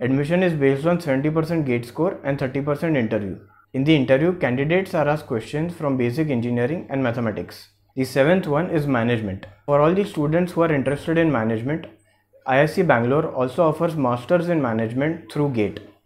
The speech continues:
Selection is based on fifteen percent gate score, fifteen percent performance in your undergraduate, thirty percent communication skills, and the rest forty percent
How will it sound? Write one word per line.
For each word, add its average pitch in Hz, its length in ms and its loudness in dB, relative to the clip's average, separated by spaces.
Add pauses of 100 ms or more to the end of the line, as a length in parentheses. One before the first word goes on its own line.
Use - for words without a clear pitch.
Selection 147 520 0
is 190 120 2
based 147 340 2
on 180 140 4
fifteen 170 440 0
percent 175 600 -2
gate 135 240 2
score, - 360 -2 (280)
fifteen 170 340 0
percent 180 400 2
performance 151 640 2
in 147 180 -2
your 160 160 4
undergraduate, 143 960 2 (240)
thirty 143 300 2
percent 185 420 2
communication 165 640 2
skills, 160 500 -4 (500)
and 131 160 -2
the 139 120 6
rest 175 220 2
forty 143 320 2
percent 147 560 -2